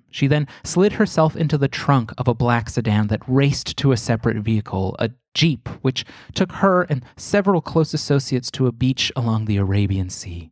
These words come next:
Princess Latifa then hopped into a small boat, which launched and broke against the waves, traveling for sixteen miles, at which point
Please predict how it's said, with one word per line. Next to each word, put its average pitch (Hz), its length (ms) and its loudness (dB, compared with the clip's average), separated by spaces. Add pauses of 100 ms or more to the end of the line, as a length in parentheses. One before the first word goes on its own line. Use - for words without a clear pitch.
(580)
Princess 170 300 0
Latifa 147 420 2
then 135 180 2
hopped - 420 -2
into 139 240 0
a 127 40 0
small 120 300 -2
boat, 139 360 2
which 131 240 -8
launched 139 500 0
and 123 260 -8
broke 139 320 2
against 117 380 -2
the 110 80 -2
waves, 113 440 0
traveling 139 440 0
for 117 160 -2
sixteen - 920 -2
miles, 120 640 2
at 123 160 -4
which 185 260 0
point 165 300 0